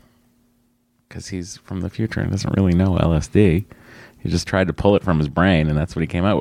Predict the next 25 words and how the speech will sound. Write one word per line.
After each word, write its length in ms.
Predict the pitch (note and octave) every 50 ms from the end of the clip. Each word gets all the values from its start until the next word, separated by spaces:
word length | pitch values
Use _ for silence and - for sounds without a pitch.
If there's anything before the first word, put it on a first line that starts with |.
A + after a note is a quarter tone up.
| - -
with, 20 | - D2+
L 140 | D#2 E2 E2+
D 220 | D#2+ F2+ E2+ D#2
S. 380 | D2+ D#2+ - - - - - - -
So 140 | - - F2
that's 100 | F2+ -
all 220 | - - A2+ B2 B2 A2
I 60 | G2+
ever 140 | F#2+ F2 E2+
think 200 | - F2 - E2+
about 160 | E2 C#2+ C2
when 80 | D2+ D2+
I 60 | D#2+
see 240 | - - G#2 G2 F2
L 120 | D2 C2
D 160 | C2+ C#2 C#2+
S 240 | C2+ C2 - - - -
is 80 | C#2+
that 200 | C#2+ B1 - -
line 260 | C2+ E2 D#2+ E2 D#2+
in 60 | D2+ C#2+
Star 240 | - - C#2 C#2+
Trek 180 | - - - -
four. 300 | - - B1 G1+ - - - - - - - - - - - - - - - - - - - - _ _ _ _ _ _ _ _ _ _ _ _ _ _ _ _ _
<sighs> 60 | -